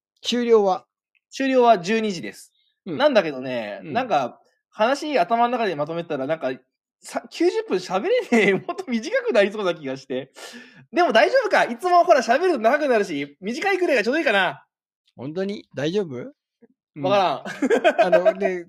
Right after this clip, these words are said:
Speaker 1: ちなみに今回ね、このカリキュラムとしてやるとの、これの、えー、ちゃんとこのフォーマットは出来上がってんの？
Speaker 2: あ、大丈夫、大丈夫、大丈夫。うん。
Speaker 1: できてる、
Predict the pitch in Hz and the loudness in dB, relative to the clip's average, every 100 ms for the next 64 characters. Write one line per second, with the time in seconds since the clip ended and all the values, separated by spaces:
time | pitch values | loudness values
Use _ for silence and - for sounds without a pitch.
0 | 180 247 254 247 220 302 320 190 156 151 | -12 -4 -4 -4 -8 -10 -6 -4 -4 -6
1 | 143 160 143 190 247 220 254 233 220 226 | -6 -10 -8 -6 -6 -6 -4 -4 -6 -10
2 | 196 220 208 208 208 214 185 _ 190 208 | -8 -6 -6 -6 -8 -10 -12 _ -18 -10
3 | 220 165 180 180 185 180 180 - _ - | -8 -8 -8 -10 -6 -6 -6 -10 _ -20
4 | _ _ _ _ - 170 175 175 180 151 | _ _ _ _ -8 -6 -6 -4 -4 -4
5 | 131 147 135 202 214 214 202 190 175 170 | -8 -10 -6 -2 0 0 0 -2 -2 -4
6 | 202 190 180 - 101 107 277 _ _ _ | -2 -2 -4 -8 -14 -14 -20 _ _ _
7 | _ - 277 285 190 147 135 107 - 127 | _ 2 4 4 4 2 -2 -4 -8 -10
8 | 90 _ _ 214 175 143 107 | -12 _ _ -4 -4 -6 -10